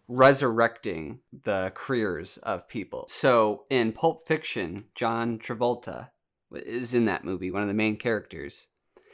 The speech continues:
And his career was dying. He blew up with Grease,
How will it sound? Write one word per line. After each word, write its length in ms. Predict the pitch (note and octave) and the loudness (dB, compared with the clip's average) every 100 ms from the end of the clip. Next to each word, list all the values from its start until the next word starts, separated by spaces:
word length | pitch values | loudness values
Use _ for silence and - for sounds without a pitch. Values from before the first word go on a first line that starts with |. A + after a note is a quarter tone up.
| - - | -20 -6
And 240 | A2+ G#2+ | -2 0
his 240 | C#3+ D#3+ - | 0 -2 -2
career 560 | - C3+ B2 A#2 A#2 | -4 0 2 2 2
was 340 | G#2+ G#2 G2+ A2 | 0 -2 -4 -4
dying. 640 | G#2+ G#2 F#2+ A#1+ G1+ - _ | 2 4 4 -2 -10 -18 _
He 280 | - A2 G#2 | -12 -8 -8
blew 260 | A2+ A2+ | 0 4
up 220 | B2 B2 - - | 6 4 -2 -6
with 200 | A#2 - | -6 -2
Grease, 560 | C#3 A#2 F#2+ - - | -2 0 -2 -8 -14